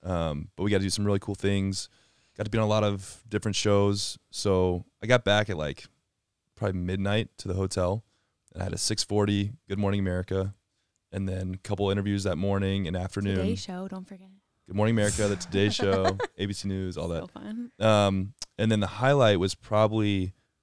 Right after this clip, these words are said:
Speaker 1: we got to go to a Broadway show, got to go see The Music Man, and then, uh, Hugh Jackman came out, and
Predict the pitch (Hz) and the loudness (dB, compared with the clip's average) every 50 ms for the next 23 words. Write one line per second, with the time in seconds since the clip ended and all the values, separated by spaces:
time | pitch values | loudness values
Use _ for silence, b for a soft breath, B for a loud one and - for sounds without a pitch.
0 | _ _ 104 113 107 107 107 104 98 90 98 95 101 101 98 98 95 - - 98 | _ _ -2 0 2 2 2 2 2 2 2 2 2 2 2 2 0 2 2 4
1 | 98 98 95 98 98 - - - 95 - - 98 92 92 92 92 90 - - - | 4 4 2 0 -2 -8 -10 -8 -8 -6 -2 0 0 2 2 0 -2 -2 -4 -4
2 | 98 95 95 95 95 - 67 78 87 87 90 87 90 87 b b b b b b | -4 -2 -2 -2 -2 -4 -4 -4 -4 -4 -4 -4 -6 -6 b b b b b b
3 | b b b _ - 92 98 95 95 92 92 95 92 90 90 90 - - - 110 | b b b _ -6 -4 -2 -2 0 -2 -2 -2 -4 -4 -6 -8 -8 -6 -6 -4
4 | 104 95 92 95 - 69 87 95 - - 95 92 92 92 92 92 64 82 87 90 | -4 -2 -4 -4 -4 -4 -6 -6 -6 -6 -6 -4 -4 -4 -6 -6 -6 -6 -8 -10
5 | 92 | -10